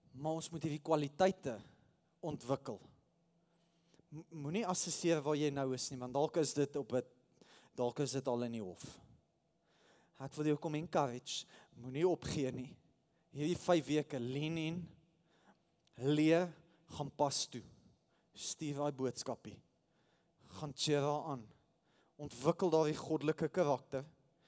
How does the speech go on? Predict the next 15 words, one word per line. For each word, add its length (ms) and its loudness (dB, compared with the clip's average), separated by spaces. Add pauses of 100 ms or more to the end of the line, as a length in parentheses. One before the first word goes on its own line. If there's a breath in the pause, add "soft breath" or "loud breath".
(240 soft breath)
Ontwikkel 640 4
weer 160 6
die 80 2
vertroue 560 2
as 140 4
die 100 -6
vertroue 460 0
gebreek 540 -4
het. 180 -16 (580 soft breath)
Stel 560 6
die 80 4
standaard. 680 0 (1800)
En 160 -4 (720 soft breath)
mag 300 -2
daar 140 2